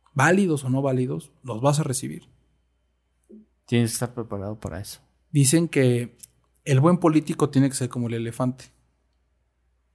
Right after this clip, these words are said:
Speaker 1: Ahí te dejo esa, <laughs> esa frase.
Speaker 2: <laughs>
Speaker 1: Tiene que tener la piel bien gruesa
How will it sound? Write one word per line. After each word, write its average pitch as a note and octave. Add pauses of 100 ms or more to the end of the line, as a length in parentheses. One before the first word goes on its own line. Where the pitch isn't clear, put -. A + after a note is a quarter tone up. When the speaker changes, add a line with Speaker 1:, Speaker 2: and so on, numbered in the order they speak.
(100)
Speaker 1:
Ahí A2
te A2+
dejo G#2+
esa, - (720)
<laughs> -
esa B2
frase. A#2+ (140)
Speaker 2:
<laughs> - (2250)
Speaker 1:
Tiene D#3
que B2+
tener C3+
la C3
piel C#3
bien C3+
gruesa C3